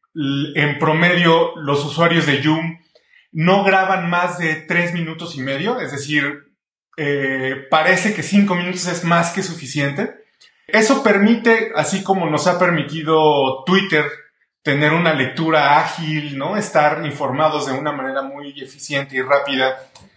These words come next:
a través del texto, pues que también nosotros, a partir del audio,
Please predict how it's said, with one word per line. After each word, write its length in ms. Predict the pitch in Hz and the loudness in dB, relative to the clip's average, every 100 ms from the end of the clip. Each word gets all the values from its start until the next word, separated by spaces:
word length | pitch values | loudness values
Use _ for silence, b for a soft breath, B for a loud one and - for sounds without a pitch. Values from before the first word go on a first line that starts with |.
| - | -4
a 160 | 151 123 | -2 0
través 260 | 143 143 151 | 2 2 2
del 160 | 175 | 2
texto, 460 | 185 190 - 208 208 | 2 2 2 0 2
pues 180 | 185 175 | 0 0
que 140 | 196 | -2
también 360 | - 180 190 214 | 0 0 4 4
nosotros, 800 | 226 214 220 214 202 208 - - _ | 4 2 0 2 0 0 -4 -12 _
a 160 | - 151 | -2 2
partir 420 | 156 143 185 190 | 2 0 0 0
del 180 | 202 196 | 2 2
audio, 720 | 202 214 202 175 190 262 - | 2 2 -2 -4 -6 -6 -12